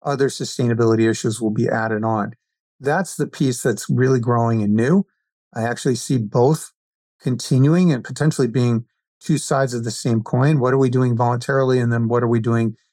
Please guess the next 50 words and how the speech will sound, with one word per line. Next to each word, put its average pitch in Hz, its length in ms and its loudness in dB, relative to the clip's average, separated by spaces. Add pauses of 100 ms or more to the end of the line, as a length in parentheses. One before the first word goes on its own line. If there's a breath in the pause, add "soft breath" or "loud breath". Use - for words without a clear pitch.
(120)
because 117 300 -4
we 113 100 2
have 120 260 -2
to? 110 280 -4 (480)
And 139 120 0
hopefully 208 380 2
through 143 320 -6
all 151 260 2
of 131 80 -2
that 113 200 -2
enterprise, 107 640 -6 (680)
as 127 120 -4
I 135 80 2
said 151 300 0
before, 127 580 -2 (460)
companies 160 380 0
will 135 160 2
look 143 180 0
at 123 180 0
it 117 200 -6
through 127 400 0
what 139 360 -2
they 143 140 0
do 120 220 -4
best, - 520 -6 (460)
which 123 220 -8
is 113 360 -2
a 110 120 -6
core 170 260 -2
competency 139 640 -2
that 117 200 -2
makes 123 240 -4
money. 117 340 -2 (560)
And 127 140 0
this 185 180 0
is 131 140 -4
what's 139 200 0
really 131 260 2
exciting 117 420 -2
to - 140 -6
an 113 60 0
old 117 160 2
guy 117 160 0
like 110 220 -2
me, 113 180 0
is 110 140 -6
you're 117 120 0
starting 156 440 -2
to 127 80 -4
see 117 440 -2